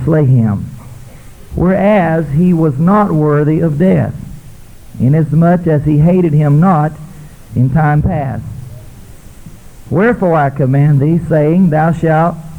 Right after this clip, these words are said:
separate three cities for thee. And if the Lord thy God enlarge thy coast, as he hath sworn unto thy fathers, and give thee all the land which he promised to give unto thy fathers, if thou shalt keep all these commandments to do them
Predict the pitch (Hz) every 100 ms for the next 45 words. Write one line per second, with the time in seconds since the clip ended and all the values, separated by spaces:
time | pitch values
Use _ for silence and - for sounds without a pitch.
0 | - - 170 175 151 147 165 - 165 170
1 | 170 202 165 151 - 151 185 165 107 -
2 | - - - - - - - - - -
3 | - - - - - - - 131 139 156
4 | 160 180 175 180 170 180 190 196 165 170
5 | 175 165 147 170 156 156 196 147 120 147
6 | - - - - - - 120 131 147 170
7 | 170 175 185 202 226 214 143 135 127 117
8 | 120 113 104 - - - - - - -
9 | - - - - - 117 147 160 175 175
10 | 190 202 202 196 196 202 185 170 - 170
11 | - 180 185 185 - 165 147 175 175 170
12 | 170 160 165 170 143 127 131 147 143 -
13 | - - - - - - - - - 151
14 | 156 156 156 156 160 160 165 165 165 160
15 | 170 165 180 180 180 - 185 190 190 147
16 | 120 101